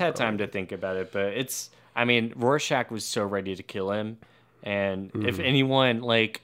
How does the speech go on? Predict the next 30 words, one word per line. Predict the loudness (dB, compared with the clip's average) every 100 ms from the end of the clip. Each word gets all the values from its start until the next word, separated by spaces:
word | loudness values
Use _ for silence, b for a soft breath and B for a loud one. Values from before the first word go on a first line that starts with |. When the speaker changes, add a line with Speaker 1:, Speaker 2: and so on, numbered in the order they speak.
| _ -6
Speaker 1:
like, | -4 -4
it | -2
is | 0 2
Ozymandias | 0 0 -2 -4 -4 -4 -6
who's, | -10 -12 -16 -10
was | -10 -8
responsible | -4 2 2 2 -6
for | -4
making | -4 -4 -4
Rorschach, | -4 -4 -2 -2 -2 -6 b b b b b _ _ _ -4
you | -2
know, | 0
see | 0 0 4
all | 6 4
these | 0
crazy | -6 -6 -6 -2 0
images. | 0 -2 -6
Like, | -8 -8
the |
psychic | -6 -4 -2 -4 -4
alien | 0 0 0 -4
attack | -2 0 0 -2 -10
is | -8 -6 -6
solely | -6 -4 -2 -4 -6
because | -8 -10
of | -6
Ozymandias. | -6 -8 -12 -14 -12 -10 -10 -10 -14 -10
Speaker 2:
Mm-hmm. | -8 -6 -6
Speaker 1:
So | -4 0 0
if, | -2 -14